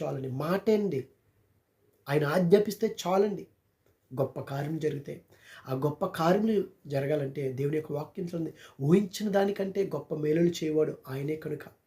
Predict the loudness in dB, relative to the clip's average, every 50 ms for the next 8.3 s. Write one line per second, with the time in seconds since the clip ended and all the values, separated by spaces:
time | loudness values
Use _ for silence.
0 | _ _ _ _ _ _ -10 -6 -4 -4 -4 -4 -6 -8 _ _ -20 -20 _ _
1 | 0 4 6 6 8 8 6 4 2 -2 -8 -4 -2 -2 0 0 0 0 0 2
2 | 0 0 -4 -8 -14 _ _ _ _ -4 0 4 6 6 6 8 8 8 8 8
3 | 6 6 6 6 4 4 4 2 0 -2 -2 -4 -4 -4 -4 -4 -6 -6 -4 -4
4 | -4 -4 -4 -6 -8 -6 -4 -2 -2 0 0 2 2 2 2 0 0 0 -2 -4
5 | -6 -10 -14 _ _ -20 -20 _ _ _ 0 2 2 4 6 6 4 4 4 4
6 | 4 4 4 4 2 -2 -8 -12 -12 _ _ _ _ _ _ _ _ -6 -2 0
7 | 0 0 0 -2 -2 -2 -2 -2 -2 -4 -6 -6 -10 -8 -6 -4 -2 0 0 0
8 | -2 -4 -6 -10 -12